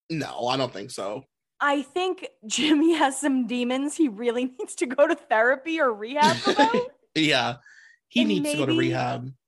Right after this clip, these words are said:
Speaker 2: him and his wife should get divorced, even if they do have some kind of contract.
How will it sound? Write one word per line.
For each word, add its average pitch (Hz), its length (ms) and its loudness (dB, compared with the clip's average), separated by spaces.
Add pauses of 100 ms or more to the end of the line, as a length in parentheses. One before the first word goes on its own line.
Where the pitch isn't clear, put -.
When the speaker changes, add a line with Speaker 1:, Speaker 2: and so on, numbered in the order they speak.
Speaker 2:
him 311 220 -4
and 311 80 -6
his 262 120 -10
wife 247 240 0
should 220 240 -6
get 233 220 -6
divorced, 202 640 -6
even 233 220 -8
if 226 140 -8
they 220 140 -4
do 214 180 -8
have 208 220 -4
some 214 220 -8
kind 208 180 -6
of 185 80 -10
contract. 285 760 0